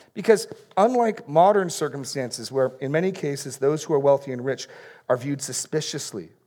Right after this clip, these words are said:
um, as the bad guys, you know, the, the, the, the, as a, as a one percenter. In, in the Jewish world, this is a man blessed by God. The law of Moses promised economic prosperity and blessing. Abraham is rich.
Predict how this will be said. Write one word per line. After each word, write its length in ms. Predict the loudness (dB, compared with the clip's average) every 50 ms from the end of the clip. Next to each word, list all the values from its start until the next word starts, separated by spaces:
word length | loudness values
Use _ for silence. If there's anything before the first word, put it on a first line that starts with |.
| _ _ _ _ _ _ _ _ _ _ _ _ _ _ _ _ _ -6
um, 440 | -4 -4 -4 -4 -6 -8 -12 -16 -18 _ _ -8
as 140 | -6 -6
the 60 | -4 0
bad 320 | 2 4 4 4 4 2
guys, 500 | 0 -2 -2 -4 -8 -14 -14 -14 -14 -14 _ _ _ _ _ _ _ _ _ _ _ _ -18
you 80 | -16
know, 80 | -14 -14
the, 240 | -14 -12 -12 -12 -10
the, 200 | -8 -8 -8 -8 -12 -20 -20 -20 -20 -16 -12
the, 220 | -10 -10 -10 -10 -14 -18 -20 -20 -20 -20 -20 _ _ -14
the, 240 | -10 -8 -8 -8 -6 -6
as 120 | -6 -4
a, 120 | -4 -6 -6 -8
as 140 | -8 -6
a 40 | -4
one 220 | -2 0 0 0 0
percenter. 600 | -4 -6 -4 -2 -2 -2 -4 -4 -8 -10 -10 -14 _ _ _ _ -20 -20 _ _ _ _ _ _ _ _ _ _ _ _ _ _ _ _ _ _ _ -6
In, 140 | -6 -4 -4
in 100 | -4 -4
the 80 | -4
Jewish 480 | -4 -4 -2 0 0 0 0 -2 -4 -4
world, 380 | -4 -2 -2 -4 -6 -10 -16 _ _ -20 _ _ _ -2
this 180 | 0 0 0
is 80 | 2 0
a 40 | 2
man 200 | 2 2 0 2
blessed 340 | 2 2 2 2 0 -4
by 140 | -4 -4 -2
God. 420 | -2 0 0 0 0 0 -2 -4 -10 -20 _ _ _ _ -2
The 60 | 2
law 180 | 4 4 4
of 100 | 4 2
Moses 400 | 2 2 2 2 0 -2 -8 -8
promised 500 | -4 -2 0 0 0 -2 -4 -8 -4 -2
economic 460 | -2 -2 -2 0 0 0 0 0 -2 -2
prosperity 480 | 2 2 2 2 0 0 -2 -2 -2
and 80 | -4 -2
blessing. 360 | 0 0 0 0 -2 -8 -8
Abraham 480 | -4 -2 0 2 2 2 0 0 -2 -6
is 120 | -8 -10 -8
rich. 480 | -4 0 2 2 2 0 -4 -10 -10